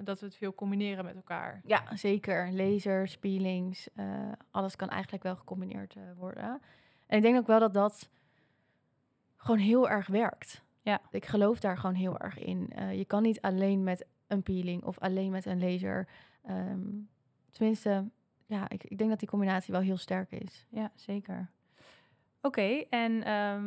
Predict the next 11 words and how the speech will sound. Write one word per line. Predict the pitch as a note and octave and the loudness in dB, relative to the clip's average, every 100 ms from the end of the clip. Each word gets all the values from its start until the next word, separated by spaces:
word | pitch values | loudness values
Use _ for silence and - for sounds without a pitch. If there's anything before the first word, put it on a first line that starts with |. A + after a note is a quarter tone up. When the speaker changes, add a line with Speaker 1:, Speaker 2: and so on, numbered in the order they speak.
| G#3 | -4
Speaker 3:
we | G#3 | 0
hadden | G#3 A3 | 2 2
het | G#3+ | 0
ook | G#3+ | -2
al | |
heel | G3+ G3+ | 0 0
even | G3 F#3 | 0 -4
kort | - G3+ F#3+ | -6 -6 -4
over | F3+ F#3 F3+ | -6 -6 -6
de | F3+ | -4
overbeharing. | G#3+ A#3+ A#3 G#3 G#3 G#3 G3+ A3+ B3+ | 0 -2 -2 -4 -4 -4 -6 -6 -8